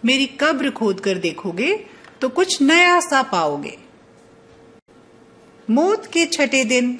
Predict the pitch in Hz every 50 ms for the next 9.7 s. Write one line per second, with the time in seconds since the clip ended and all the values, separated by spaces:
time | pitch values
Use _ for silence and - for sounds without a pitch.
0 | - 208 220 226 220 - 233 226 - 214 208 190 190 208 202 - 208 175 170 190
1 | 196 190 202 240 285 359 392 - - - - - - - - - - - - 208
2 | 208 208 - 233 277 277 - 302 302 339 330 339 330 277 269 233 214 202 269 294
3 | 320 339 349 339 - - - 277 262 - 240 214 202 - 208 208 208 202 208 202
4 | - 320 403 480 480 - - - - - - - 320 349 370 381 370 330 233 240
5 | 220 180 - 190 175 170 165 170 170 160 147 - - 135 - - - - - -
6 | _ - - - _ _ - _ - - - - - - - - - - _ _
7 | _ - - - - - - - 180 175 190 226 226 254 302 359 349 - - -
8 | 285 277 - - 233 240 233 - - 359 370 359 - 277 262 247 233 240 240 226
9 | 220 - - 220 196 202 - 185 180 - 208 240 349 415